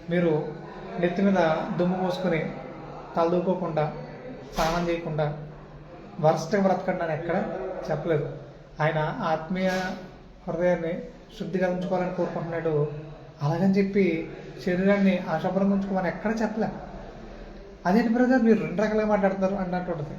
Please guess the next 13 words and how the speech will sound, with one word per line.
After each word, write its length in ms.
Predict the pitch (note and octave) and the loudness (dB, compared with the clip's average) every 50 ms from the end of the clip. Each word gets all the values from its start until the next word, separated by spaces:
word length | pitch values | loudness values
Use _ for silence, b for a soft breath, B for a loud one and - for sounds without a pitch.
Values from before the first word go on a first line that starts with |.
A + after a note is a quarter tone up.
| - - - - - - - | -12 -12 -14 -14 -14 -8 -6
ఒకటి 560 | D#3 C#3 - - - F#3 F#3 E3+ - - - - - - - - - - - - - - - - - - - - - | -6 -6 -6 -4 -4 -2 -2 -2 -2 -4 -8 -12 -14 -14 -14 -14 -16 -16 -18 -16 -16 -16 -14 -14 -14 -14 -16 -10 -4
హృదయ 280 | - E3 F3 F3 F#3+ | -2 2 2 6 6
శుద్ధిని 300 | G#3 A3 G3 G3 G3 G3 | 8 8 8 6 6 6
కోరిన 200 | F#3+ F3+ F3 F#3 | 6 4 4 4
దేవుడు, 600 | F3+ F3 E3 E3 E3 E3 D3+ D3+ - - - F3 | 2 2 4 4 4 4 2 2 2 0 -2 -2
హృదయ 140 | D#3+ E3 F3 | 0 0 2
శుద్ధిని 300 | F3 G3+ G3 F#3+ F3 F3+ | 2 2 2 2 2 0
కోరిన 260 | E3+ E3 D#3+ E3 D#3+ | 0 0 0 0 2
దేవుడు 460 | D#3+ D3+ D3 D3 D3 D3 C#3+ D3+ D3 - - B B B B B - - - | 2 2 4 4 2 2 0 0 -2 -4 -10 B B B B B -8 -2 2
శరీర 220 | F3+ F3 F3+ G3 | 4 4 4 4
శుద్ధిని 280 | G3 G#3 F#3+ F#3 F#3+ F3+ | 4 2 2 0 0 0
కోరడం. 360 | E3+ E3 D#3+ D#3+ - B3 - - - - - - - - - - - - - - - | 2 2 2 0 -2 -4 -8 -10 -14 -16 -18 -20 -20 -20 -20 -20 -20 -20 -12 -6 -4
ఉం? 180 | F#3+ G3 - | -4 -4 -4